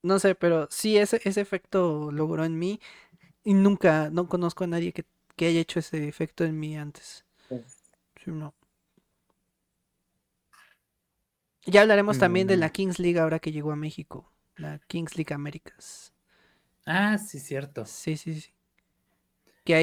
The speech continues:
Speaker 3: Sí,
Speaker 1: ahí
Speaker 3: cierto,
Speaker 1: estoy
Speaker 3: cierto.
Speaker 1: también en una, en un conflicto entre si apoyar a, que, ojo, a mí no me gusta tanto el fútbol, pero la nostalgia del Pelusa Caligari por apoyar al Peluche Caligari,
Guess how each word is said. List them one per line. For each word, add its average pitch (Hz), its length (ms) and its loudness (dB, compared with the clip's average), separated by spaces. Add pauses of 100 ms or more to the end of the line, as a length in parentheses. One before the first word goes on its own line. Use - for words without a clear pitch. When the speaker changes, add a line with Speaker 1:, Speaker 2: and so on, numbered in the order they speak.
Speaker 3:
Sí, 175 100 4
Speaker 1:
ahí - 0 -
Speaker 3:
cierto, 180 280 0
Speaker 1:
estoy 180 320 4
Speaker 3:
cierto. - 0 -
Speaker 1:
también 190 280 6
en 185 140 2
una, 156 800 -2 (200)
en 175 160 0
un 185 80 0
conflicto 185 640 0
entre 156 400 -2
si 165 140 0
apoyar 160 480 -2
a, 151 360 -8 (680)
que, 202 140 0 (120)
ojo, 196 240 4
a 151 140 0
mí 175 100 0
no 208 100 2
me 214 60 2
gusta 185 280 2
tanto 170 240 -2
el 165 80 -6
fútbol, 147 460 -8 (560)
pero 175 400 6
la 156 160 2
nostalgia 190 720 0
del 151 480 -4
Pelusa 170 400 0
Caligari 151 760 -2 (180)
por 147 200 -2
apoyar 156 440 2
al 151 300 -4 (120)
Peluche 160 420 -2
Caligari, 160 680 -6